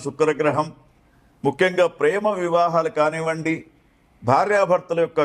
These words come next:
కలయికలు కానివ్వండి, సంతాన ప్రాప్తి కానివ్వండి, దానికి అనుకూలంగా ఈ యొక్క నెల సెప్టెంబర్ మాసము శుక్రగ్రహం యొక్క అనుకూల్యత కనబడుతూ ఉంది. శనిగ్రహాన్ని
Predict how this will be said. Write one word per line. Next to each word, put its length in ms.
కలయికలు 520
కానివ్వండి, 540
సంతాన 380
ప్రాప్తి 400
కానివ్వండి, 540
దానికి 320
అనుకూలంగా 680
ఈ 80
యొక్క 180
నెల 200
సెప్టెంబర్ 580
మాసము 420
శుక్రగ్రహం 640
యొక్క 200
అనుకూల్యత 460
కనబడుతూ 460
ఉంది. 200
శనిగ్రహాన్ని 760